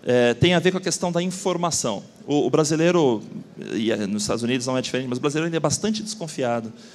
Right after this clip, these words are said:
muito por coisas que aconteceram no passado. O Brasil é o segundo pior país em termos de fraudes no geral, como vocês bem sabem,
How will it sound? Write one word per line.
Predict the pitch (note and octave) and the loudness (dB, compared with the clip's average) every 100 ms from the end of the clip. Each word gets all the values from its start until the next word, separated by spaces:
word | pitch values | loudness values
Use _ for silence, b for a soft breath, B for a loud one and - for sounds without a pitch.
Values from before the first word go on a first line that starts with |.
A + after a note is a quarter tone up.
| B B | B B
muito | D3+ F#3+ F#3+ | 2 2 4
por | - - | 0 2
coisas | E3 D#3 C#3+ | 2 0 -2
que | |
aconteceram | D3 D#3 C#3+ D3 C#3 | -4 -4 -2 -2 -4
no | C#3 | -2
passado. | D3 C3+ A#2+ A2+ | -2 0 -2 -2
O | |
Brasil | A2+ A2 C3+ C#3 B B B | -2 0 -2 -2 B B B
é | - | -2
o | B2 | -2
segundo | - B2+ D3+ | 0 -2 -4
pior | C#3+ C3 | 2 2
país | B2+ B2+ | 2 -2
em | |
termos | A#2 B2 B2 | -2 -4 -4
de | B2 | -6
fraudes | - C3 C3+ A#2+ A2 | -4 2 2 2 -2
no | A2 | -4
geral, | A2 A2 B2 | -2 -2 -2
como | B2 | -4
vocês | A2 A2 G#2+ | -4 -4 -4
bem | A2 C3 | -6 -6
sabem, | - D#3 D3+ | -2 -4 -4